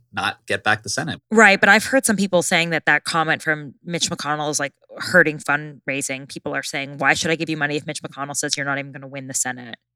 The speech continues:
Speaker 2: The one thing that all these candidates that are struggling have in common is that they were endorsed by Trump. So it's like, right now, the blame game is already sort of happening. It's just real low key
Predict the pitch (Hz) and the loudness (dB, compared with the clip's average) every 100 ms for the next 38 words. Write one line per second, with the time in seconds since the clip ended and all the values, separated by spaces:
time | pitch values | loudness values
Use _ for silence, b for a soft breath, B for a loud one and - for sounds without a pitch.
0 | _ 233 240 254 254 220 190 190 202 - | _ 2 4 2 2 6 6 6 2 0
1 | 190 180 190 180 - 180 180 165 160 156 | -2 0 2 2 0 -2 0 2 2 2
2 | - 165 156 185 202 208 175 165 160 170 | -6 -4 0 0 -2 -6 -6 -4 0 2
3 | 165 147 156 160 147 151 - 147 151 214 | 0 -2 -4 -4 -6 -8 -10 -8 -6 -6
4 | - - - 165 160 b b b b _ | -2 -2 0 -4 -6 b b b b _
5 | 202 208 208 190 185 147 180 180 180 180 | 2 4 8 6 6 0 0 2 2 2
6 | 165 151 147 156 160 165 151 143 143 - | 2 2 2 2 0 0 0 2 2 2
7 | 170 170 175 175 - - - _ - 151 | 0 0 0 -8 -6 -4 -4 _ -6 -4
8 | - 156 156 160 156 143 - 160 156 | -4 -2 4 6 4 2 -2 0 -2